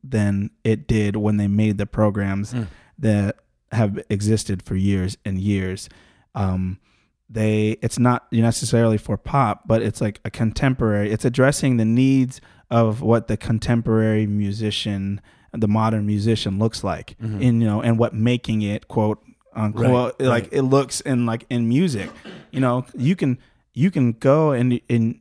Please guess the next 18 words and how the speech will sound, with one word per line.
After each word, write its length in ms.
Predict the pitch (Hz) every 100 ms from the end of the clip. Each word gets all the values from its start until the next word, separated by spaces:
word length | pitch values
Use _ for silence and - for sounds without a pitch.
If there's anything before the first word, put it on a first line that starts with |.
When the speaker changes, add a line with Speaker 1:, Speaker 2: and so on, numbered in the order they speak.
| 196
Speaker 1:
and 320 | 117 113 113
you 100 | 135
wanna 160 | 131
go 100 | 120
to 80 | 120
music 360 | 117 127 123 110
school 260 | - 117
and 100 | 117
you're 80 | 117
like, 140 | 113 -
"I 100 | 147
just 160 | 185 202
wanna, 280 | 185 139 117 - _ -
I 100 | 143
wanna 220 | 165 170
be 160 | 143 131
a 60 |
songwriter" 1080 | 107 - 123 127 127 123 113 95 98 90 101